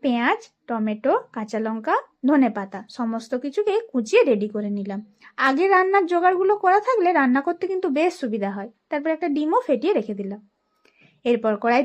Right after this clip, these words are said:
তেল দিয়ে তাতে তেজপাতা আর জিরেটা ফোড়ন দিলাম। তেজপাতা আর জিরেটা যখন ভাজা হয়ে যাবে, তখন কুচিয়ে রাখা পেঁয়াজটা দেবে। আর সবসময় তড়কাতে এইভাবে যদি একটু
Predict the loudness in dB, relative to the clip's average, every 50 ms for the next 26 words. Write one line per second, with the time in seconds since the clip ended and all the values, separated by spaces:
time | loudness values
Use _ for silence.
0 | 0 -2 -2 0 0 2 6 6 6 6 6 4 2 -6 _ _ _ _ _ _
1 | _ -6 -6 -4 0 0 0 2 2 0 0 0 -2 -8 -6 -6 -6 -4 -2 -2
2 | -2 -2 -4 _ _ _ _ 0 2 2 2 2 0 -2 0 2 2 4 6 4
3 | 4 4 0 -4 -2 -2 -4 -4 -6 -6 -6 -8 -10 -12 _ _ _ _ _ _
4 | _ _ _ _ _ _ _ _ _ _ _ _ _ _ _ _ _ _ _ _
5 | _ _ _ _ _ _ _ _ _ _ 2 2 2 2 0 _ 0 4 6 6
6 | 4 4 2 -2 0 0 0 0 0 -2 0 0 0 0 0 0 0 0 2 2
7 | 2 2 2 2 2 2 2 2 2 2 2 0 -2 -4 _ _ _ _ _ _
8 | _ 0 0 0 0 -2 -4 -4 -2 -4 -4 -4 -2 -2 0 0 0 0 0 -2
9 | 0 0 -2 -2 -2 -4 -4 -2 -2 -2 -2 -2 -6 -8 -8 -10 -14 -14 _ _
10 | _ _ _ _ _ 0 0 0 0 -2 -2 -2 -2 -2 -2 0 2 4 4 2
11 | 2 0 -4 _ _ _ _ _ _ 4 4 6 6 4 4 4 4 4 6 6
12 | 6 6 6 4 2 -4 _ _ _ 4 4 6 6 6 6 4 4 4 2 4
13 | 2 2 2 2 4 2